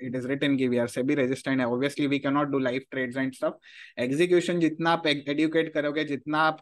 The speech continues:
अपने यूजर्स को समझाओगे कि कैसे एग्जीक्यूट करना है, that will be the most important thing, क्योंकि executions remain the same, simple price executions है। Most important, आप कितने भी सेटअप फॉलो करो, अगर आप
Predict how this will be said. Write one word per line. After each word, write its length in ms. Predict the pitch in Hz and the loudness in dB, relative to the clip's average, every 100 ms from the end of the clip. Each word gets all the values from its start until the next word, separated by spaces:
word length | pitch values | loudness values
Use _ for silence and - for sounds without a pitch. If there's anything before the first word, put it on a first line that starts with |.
| - | -14
अपने 400 | 120 131 147 151 | -14 -8 -2 0
यूजर्स 440 | 147 143 143 147 147 | 0 0 0 -2 -2
को 160 | 147 | -8
समझाओगे 540 | 147 127 127 143 143 147 | -6 -4 0 2 0 -2
कि 100 | 143 | -2
कैसे 280 | 127 123 | -2 -2
एग्जीक्यूट 280 | 139 131 139 | -2 -2 -2
करना 240 | 135 135 143 | 0 0 0
है, 60 | |
that 260 | 135 123 135 | 0 0 0
will 220 | 135 135 | 0 0
be 60 | 139 | 0
the 100 | 143 120 120 120 131 | 0 -2 -6 -4 -2
most 260 | 143 - _ - - 139 | -2 -6 _ -20 -8 -2
important 420 | 135 139 139 147 139 | 0 2 2 0 -2
thing, 120 | 165 | -4
क्योंकि 260 | 160 180 | -2 0
executions 640 | 160 180 196 190 208 202 185 | 2 0 2 2 2 0 2
remain 320 | 165 175 180 | 2 0 0
the 80 | 180 175 | 0 0
same, 180 | 151 151 156 | -4 -4 -6
simple 320 | 139 160 160 160 | -4 0 0 2
price 300 | 143 143 139 | 0 2 -2
executions 580 | - 139 139 131 139 135 | -2 -4 -4 -4 -2 -2
है। 140 | 156 - - _ - | -4 -8 -20 _ -4
Most 300 | 151 196 - | 0 0 0
important, 460 | 196 185 190 190 185 | 0 2 2 2 0
आप 140 | 190 - | 0 -2
कितने 300 | 151 180 190 | -4 -2 0
भी 120 | 196 | 2
सेटअप 340 | 180 165 175 - | 0 -2 -4 -2
फॉलो 200 | 165 170 | -2 0
करो, 260 | 170 170 | 0 0
अगर 160 | 165 170 | 0 0
आप 200 | 165 | -2